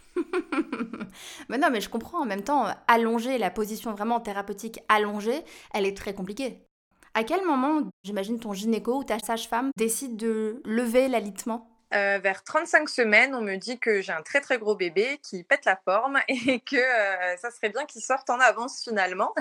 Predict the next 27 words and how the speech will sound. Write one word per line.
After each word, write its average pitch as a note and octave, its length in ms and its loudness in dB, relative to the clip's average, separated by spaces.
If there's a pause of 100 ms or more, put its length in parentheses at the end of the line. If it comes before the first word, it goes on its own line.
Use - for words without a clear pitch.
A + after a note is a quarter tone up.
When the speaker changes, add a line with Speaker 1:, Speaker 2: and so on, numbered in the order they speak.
Speaker 2:
<laughs> - 500 -6
Donc, G#3 280 0
euh, F#3 340 2
que, - 240 -14
que G3 160 -2
j'aille F3+ 220 0
pas A#3 140 8
à A3 100 6
terme. A#3+ 340 4
On G#3 60 -8
m'avait F3+ 320 -6
dit G#3 200 -8
que E3+ 1080 -2
ça - 200 -6
serait E3+ 260 -4
bien G#3 160 0
qu'il - 100 -14
sorte G3 160 2
vers E3 160 2
trente-neuf G3+ 380 0
semaines. G#3+ 360 4
On A3 80 -2
m'avait E3+ 260 0
même G3 180 0
parlé A3 260 6
d'un F#3 140 0
déclenchement. G#3+ 640 0